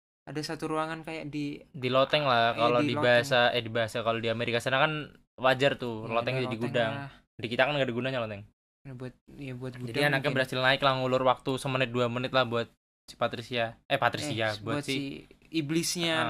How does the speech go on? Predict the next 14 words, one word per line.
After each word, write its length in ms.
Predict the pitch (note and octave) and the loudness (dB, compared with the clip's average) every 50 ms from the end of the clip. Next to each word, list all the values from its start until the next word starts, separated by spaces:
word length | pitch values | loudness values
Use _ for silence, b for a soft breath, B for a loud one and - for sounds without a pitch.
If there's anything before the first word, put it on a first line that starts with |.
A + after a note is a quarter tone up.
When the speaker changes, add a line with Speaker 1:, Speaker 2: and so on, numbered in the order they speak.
| D#3 D#3+ | 0 -2
Speaker 1:
Naika. 160 | D3+ - E3 D#3+ | 0 0 0 0
Speaker 2:
ibunya 300 | C3 B2+ C#3 D#3 E3+ F3 | 2 2 4 6 6 6
tadi 220 | D3 E3 E3+ F3+ | 6 6 2 2
pingsan 400 | E3+ E3+ E3+ F3 - F#3+ F3 E3 | 0 0 -4 2 4 4 6 4
waktu 180 | D#3+ D3+ D3 D3+ | 4 0 -2 -4
di, 160 | C#3 C3+ C3 B2+ C3 C3 C3 C3 C3 C3 - | -2 -2 -2 0 0 -2 0 0 -2 -2 -4
si 200 | - B2 - C3+ | -4 -4 0 2
Ana 200 | B2+ B2+ C3+ C#3+ | 2 4 4 2
ini 120 | D#3+ E3+ | 0 -2
pingsan 300 | D#3 E3 E3 E3 F3 E3+ | -6 -6 -6 -2 -2 0
waktu 240 | D#3 D3 C#3+ - - | 0 -2 -4 -4 -6
dibawa 340 | C3+ B2+ A#2+ A#2+ B2 B2 B2 | -6 -4 -2 0 0 0 0
sama 260 | A#2+ - B2+ A#2+ B2 | 0 -2 -4 -2 0
Larione. 540 | B2 B2 B2 B2 C3 C#3 D#3 D#3+ D3 C#3+ C#3 | 2 2 2 2 2 -2 -4 -6 -8 -10 -10